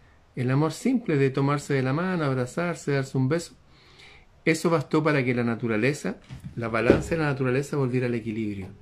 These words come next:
En este mundo desequilibrado, la gente alejada, obviamente, de los ángeles, alejados del,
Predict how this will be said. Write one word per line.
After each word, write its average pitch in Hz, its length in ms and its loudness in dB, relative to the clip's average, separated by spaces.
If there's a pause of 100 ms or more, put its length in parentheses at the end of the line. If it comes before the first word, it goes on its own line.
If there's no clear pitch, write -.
(640)
En 117 120 -2
este 123 180 -2
mundo 123 320 2
desequilibrado, 135 1080 -2 (1040)
la 117 160 -2
gente 120 360 -2
alejada, 120 500 0
obviamente, 107 540 -4
de 98 80 -2
los 98 140 -8
ángeles, 113 500 -2 (480)
alejados 117 600 0
del, 107 340 -6